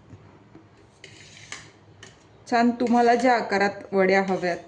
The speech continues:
त्या आकारात तुम्ही वड्या पाडू शकता. आता मी इथे मगाशी एक वडी पाडलेली होती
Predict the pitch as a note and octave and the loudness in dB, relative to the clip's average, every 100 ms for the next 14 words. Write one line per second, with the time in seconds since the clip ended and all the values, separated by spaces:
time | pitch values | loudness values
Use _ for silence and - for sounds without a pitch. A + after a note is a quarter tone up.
0 | - - - F#3+ F3 E3+ F3+ F3 F3 - | -20 -20 -10 -4 -4 -4 -4 -4 -4 -6
1 | F3+ F3+ E3+ E3+ - - E3+ E3+ E3 E3 | -4 -4 -6 -12 -18 -10 -6 -4 -6 -8
2 | E3 E3+ E3+ - E3+ - F3 A#3 - - | -4 -2 -2 -6 -12 -10 -12 -12 -18 -20
3 | - - - - - D#3+ - F3 E3+ - | -20 -20 -20 -20 -20 -16 -10 -8 -8 -12
4 | - - - - - - - - - - | -20 -20 -20 -20 -20 -20 -20 -20 -20 -20
5 | - - - - - - F#3 F3 E3 G3 | -20 -20 -20 -20 -20 -12 -10 -8 -10 -8
6 | F#3 E3+ F3 F3 G3+ F#3+ G3 - - - | -8 -4 -6 -4 -6 -4 -6 -14 -20 -20
7 | - E3+ E3 F#3 E3+ E3+ - F#3 E3 E3+ | -12 -12 -8 -4 -4 -4 -4 -2 -2 -2
8 | E3+ F3+ F#3+ - D#3 - | -2 0 -2 -4 -8 -10